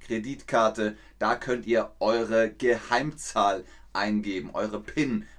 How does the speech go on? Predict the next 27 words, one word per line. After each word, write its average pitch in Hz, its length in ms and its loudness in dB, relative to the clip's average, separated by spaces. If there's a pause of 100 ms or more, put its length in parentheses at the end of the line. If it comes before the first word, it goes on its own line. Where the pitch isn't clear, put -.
eingeben. 98 680 -4 (460)
Eingeben 131 760 0 (140)
ist - 120 -10
immer 127 140 -2
mit 107 180 -2
Tasten. - 440 -10 (1300)
Das - 220 2
Spiel 220 360 -2
ist - 400 0
zu 156 140 0 (100)
Ende, 190 580 4
wenn 131 400 -4 (180)
alle 156 680 2
Felder 123 720 2
auf 110 300 0
dem 107 220 0
Kniffelzettel 135 1080 -2 (340)
ausgefüllt 143 800 2
sind. 85 280 -6
Sie 110 140 -6
sind 104 220 -6
voll, - 480 0
sie 101 160 -10
sind 104 420 -6 (220)
nicht 151 380 -4
mehr 139 180 0
leer, 113 400 2